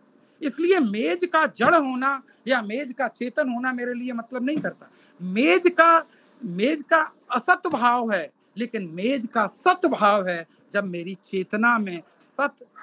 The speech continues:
चित आनंद, जब मेरी चेतना, मेरे चित्त में, जब मेरे चित्त में जब मेज का सत आएगा, समझ में आया ना? सत के लिए चित्त आवश्यक है। तो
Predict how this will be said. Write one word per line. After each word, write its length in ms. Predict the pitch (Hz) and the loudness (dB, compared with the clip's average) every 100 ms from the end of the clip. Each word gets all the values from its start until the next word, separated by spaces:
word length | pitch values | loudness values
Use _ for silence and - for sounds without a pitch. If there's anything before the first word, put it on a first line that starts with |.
| - | -10
चित 300 | 262 269 285 277 _ _ _ _ _ - - - | -8 -6 -10 -14 _ _ _ _ _ -20 -20 -14
आनंद, 520 | 170 165 160 151 120 - _ _ - | -8 -8 -8 -12 -14 -18 _ _ 2
जब 140 | 330 | 2
मेरी 680 | 302 208 196 208 285 359 359 | 2 -6 -6 -6 -4 -4 -6
चेतना, 540 | - 254 247 214 175 | -8 -10 -8 -4 -4
मेरे 400 | 151 214 330 339 | -4 -4 -4 -6
चित्त 360 | - - 302 330 | -10 -8 -6 -2
में, 240 | 233 151 120 _ _ _ _ | -2 -4 -10 _ _ _ _
जब 180 | 262 269 _ _ _ _ _ - | 0 0 _ _ _ _ _ -14
मेरे 280 | 190 220 320 - | -4 -2 -2 -8
चित्त 280 | - 320 330 | -8 -8 -4
में 260 | 370 403 381 | -4 -4 -2
जब 200 | 339 - _ _ 208 | -2 -4 _ _ -16
मेज 380 | 175 226 277 | -6 -2 -2
का 180 | 247 269 | 0 0
सत 280 | 240 - 240 _ _ _ _ _ _ - | 0 -4 -6 _ _ _ _ _ _ -2
आएगा, 440 | 175 247 220 160 _ _ _ _ _ | 2 2 0 -4 _ _ _ _ _
समझ 240 | - 185 | -12 -8
में 120 | 240 254 | -2 0
आया 120 | 269 | 0
ना? 140 | 320 - _ | -2 -10 _
सत 260 | - 349 349 269 | 0 0 0 -6
के 100 | 262 | -6
लिए 200 | 262 262 | -4 -6
चित्त 260 | 262 - 254 | -8 -12 -6
आवश्यक 460 | 233 262 269 - 349 | -4 -4 -4 -4 -6
है। 140 | - _ _ _ _ _ - _ _ | -8 _ _ _ _ _ -20 _ _
तो 300 | 311 359 - | -2 -2 -6